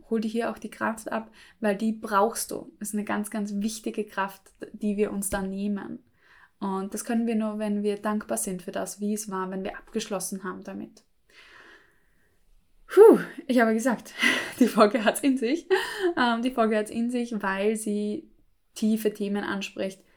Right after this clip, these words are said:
die du vielleicht im Karrierekontext gar nicht gewohnt bist, über die du <laughs> gar noch nicht nachgedacht hast. Aber was so wichtig ist, damit du eigentlich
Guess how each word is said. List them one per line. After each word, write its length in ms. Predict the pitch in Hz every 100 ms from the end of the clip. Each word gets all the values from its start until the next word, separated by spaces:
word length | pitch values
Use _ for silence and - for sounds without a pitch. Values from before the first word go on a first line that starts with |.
| _ _ -
die 100 | 208
du 140 | 202 208
vielleicht 300 | 196 196 202
im 120 | 185
Karrierekontext 1080 | 190 196 185 185 180 - 180 175 185 - - _ _ _ -
gar 260 | 247 247
nicht 220 | 240 240 -
gewohnt 400 | 202 208 202 -
bist, 260 | 202 -
über 100 | 190
die 140 | 180 180
du 160 | 175
<laughs> 80 | -
gar 160 | 277 - -
noch 200 | 285 277
nicht 200 | 254 247
nachgedacht 600 | 208 196 - 202 190 190
hast. 200 | 196 196 - - - -
Aber 220 | 214 208
was 160 | 208 208
so 160 | 208 185
wichtig 320 | 226 - 208
ist, 200 | 208 -
damit 540 | 202 - 202 202 -
du 240 | 233 240 -
eigentlich 520 | 196 208 202 196